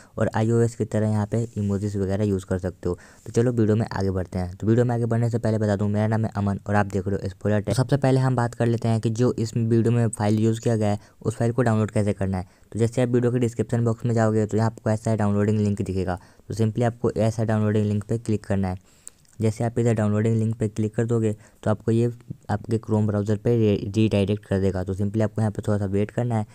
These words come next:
जैसे आप यहाँ पे थोड़ा सा वेट करोगे, आपको यहाँ पे फ़ाइव सेकंड का टाइमर दिख रहा होगा, वहाँ पे वेरीफाइंग का,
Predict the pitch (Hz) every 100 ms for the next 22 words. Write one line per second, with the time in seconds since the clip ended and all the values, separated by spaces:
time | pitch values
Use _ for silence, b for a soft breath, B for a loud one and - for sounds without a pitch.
0 | B B 104 104 120 120 113 113 110 113
1 | 110 110 107 104 104 - 101 - 107 104
2 | 110 104 98 - 104 104 104 98 98 107
3 | 104 107 110 110 101 - - - 104 123
4 | 117 110 110 98 101 101 - _ - 101